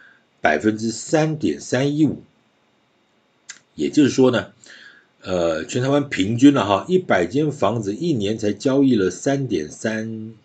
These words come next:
三间啊，啊，这个数字算不算多啊？你可以想象一下，如果你住在一个一百户的中型社区，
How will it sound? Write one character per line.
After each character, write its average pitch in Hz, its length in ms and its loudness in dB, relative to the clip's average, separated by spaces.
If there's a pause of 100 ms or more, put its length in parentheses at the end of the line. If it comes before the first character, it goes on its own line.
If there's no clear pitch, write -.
(140)
三 127 320 -4
间 123 300 -4 (240)
啊， - 220 -20 (1160)
啊， 175 80 0
这 214 100 2
个 190 60 -2
数 - 160 -4
字 113 120 -8
算 117 180 -2
不 101 60 -12
算 80 260 -6
多 73 260 -6
啊？ - 140 -20 (1300)
你 113 140 -2
可 185 60 10
以 196 60 8
想 85 160 -2
象 98 200 -2
一 - 20 -4
下， 85 240 -2
如 147 140 4
果 196 80 10
你 - 120 -2
住 131 140 -8
在 117 140 4
一 95 80 2
个 98 80 -2
一 151 140 0
百 - 260 -8
户 110 180 -2
的 85 80 -2
中 110 160 -2
型 87 140 -8
社 92 140 0
区， 90 220 -6